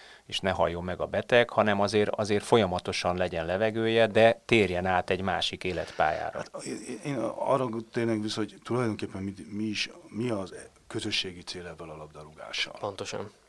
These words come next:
Speaker 2: Mert, ö, ugye, a,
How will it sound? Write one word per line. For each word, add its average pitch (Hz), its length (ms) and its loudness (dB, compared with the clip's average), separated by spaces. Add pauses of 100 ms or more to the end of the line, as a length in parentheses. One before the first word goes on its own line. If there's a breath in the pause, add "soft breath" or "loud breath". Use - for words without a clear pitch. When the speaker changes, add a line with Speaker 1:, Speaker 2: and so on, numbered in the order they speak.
(540 soft breath)
Speaker 2:
Mert, 104 460 -2 (680 soft breath)
ö, - 40 -10 (1040)
ugye, 107 180 -2
a, 101 260 -2